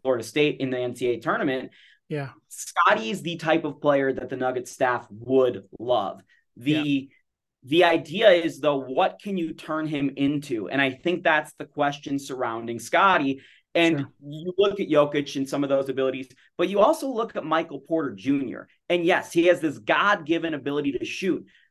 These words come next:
Speaker 1: but they've also found a way to turn Porter into something he wasn't coming out, a two-way player and a guy who can get to the basket and put the ball down on the floor. He's a
Speaker 2: That's
Speaker 1: three-level
Speaker 2: right.
Speaker 1: scorer now.
Speaker 2: Yep.
Speaker 1: And when you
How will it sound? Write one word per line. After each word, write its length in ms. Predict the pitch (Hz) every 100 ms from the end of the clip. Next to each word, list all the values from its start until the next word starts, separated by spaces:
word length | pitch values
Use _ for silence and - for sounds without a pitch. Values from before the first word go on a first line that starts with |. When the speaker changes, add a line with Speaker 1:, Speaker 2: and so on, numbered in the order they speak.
| _ -
Speaker 1:
but 220 | 185 -
they've 180 | 185 185
also 440 | 165 220 - 285
found 460 | 269 - 170 196 196
a 40 |
way 280 | 156 147 156
to 80 | 160 -
turn 420 | - 156 156 151
Porter 500 | - 131 135 180 233 - - _ -
into 220 | 180 190
something 380 | 170 185 185 180
he 180 | 170 165
wasn't 420 | 139 143 143 -
coming 220 | 143 135
out, 220 | 127 107 -
a 60 | 135
two-way 400 | - 165 202 233
player 480 | - 180 170 165 - _
and 100 | 143
a 20 | 143
guy 220 | 156 156
who 160 | 139
can 120 | 139 143
get 280 | 143 -
to 80 | -
the 80 | 143
basket 400 | 143 131 135 127
and 80 | 135
put 120 | 139
the 60 | 110
ball 220 | 127 127
down 200 | 131 127
on 80 | 120
the 80 | 110
floor. 280 | 120 104 -
He's 120 | 143
a 60 | 151
Speaker 2:
That's 100 | -
Speaker 1:
three-level 380 | 233 226 196 185
Speaker 2:
right. 80 |
Speaker 1:
scorer 360 | - 160 160 151 - 123
now. 120 | 135 _ -
Speaker 2:
Yep. 140 | 175 165
Speaker 1:
And 240 | 165 147 - _ _ _ -
when 180 | 180
you 240 | 180 165